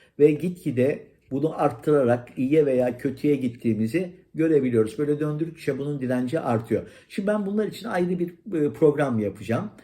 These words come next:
Nedir o program? Bir, e, Tracy Holt için, bir Volidin için, bir de Flutter için üç tane, e, önemli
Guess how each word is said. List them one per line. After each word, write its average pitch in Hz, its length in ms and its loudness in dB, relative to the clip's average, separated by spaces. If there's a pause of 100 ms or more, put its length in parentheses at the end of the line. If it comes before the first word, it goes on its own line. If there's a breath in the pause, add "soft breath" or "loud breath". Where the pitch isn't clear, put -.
(260 loud breath)
Nedir 170 300 2
o 120 160 2
program? 135 500 0
Bir, 165 440 -2
e, 139 140 2
Tracy 147 300 0
Holt 120 280 2
için, 170 420 -6 (240 loud breath)
bir 151 200 6
Volidin 139 360 2
için, 147 340 -2
bir 147 120 -4
de 151 80 2
Flutter 151 480 -4
için 135 340 -4 (440 soft breath)
üç 185 220 -6
tane, 135 500 0
e, 127 240 2
önemli 123 760 0